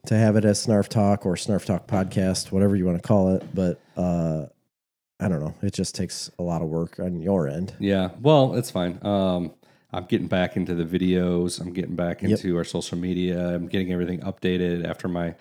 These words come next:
Speaker 2: month long, s-, basically non, uh, doing things. I
Speaker 1: Yeah,
Speaker 2: don't know
Speaker 1: right.
Speaker 2: what you call it. So we're getting back in there, but we're still available on patreon dot com slash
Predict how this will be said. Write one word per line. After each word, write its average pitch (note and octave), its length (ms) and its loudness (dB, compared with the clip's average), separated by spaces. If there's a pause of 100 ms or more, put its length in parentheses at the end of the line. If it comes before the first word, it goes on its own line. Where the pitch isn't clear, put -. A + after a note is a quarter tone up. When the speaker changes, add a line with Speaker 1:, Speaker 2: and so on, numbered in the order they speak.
(300)
Speaker 2:
month G2 360 0
long, F2+ 360 -2
s-, - 260 -12 (300)
basically E2+ 680 -4 (540)
non, F2 580 -2 (720)
uh, E2 320 -6 (960)
doing F2+ 300 0
things. F2 340 -4
I - 60 4
Speaker 1:
Yeah, B2+ 140 10
Speaker 2:
don't G#2 180 2
know A2+ 80 0
Speaker 1:
right. G#2+ 200 6
Speaker 2:
what - 80 4
you - 60 -14
call A#2 200 4
it. A#2 100 -2 (500)
So F2 380 0
we're F3 120 6
getting F#3 200 6
back G#2+ 240 4
in F2+ 80 0
there, E2+ 160 0
but A#2+ 140 6
we're D3 120 10
still F#3 280 6
available G#2+ 480 6
on F#2+ 300 4
patreon F#2+ 460 2
dot F2 200 0
com F#2 280 0
slash - 600 -2